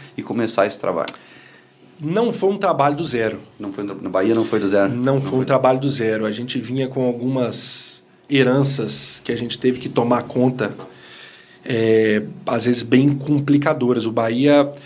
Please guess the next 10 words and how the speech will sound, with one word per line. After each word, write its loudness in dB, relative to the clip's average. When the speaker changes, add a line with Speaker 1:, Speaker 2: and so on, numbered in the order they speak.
Speaker 2:
é, -2
vinha 0
numa 4
crescente 0
em -6
termos, -2
é, 0
de 2
orçamento, 2
enfim, 0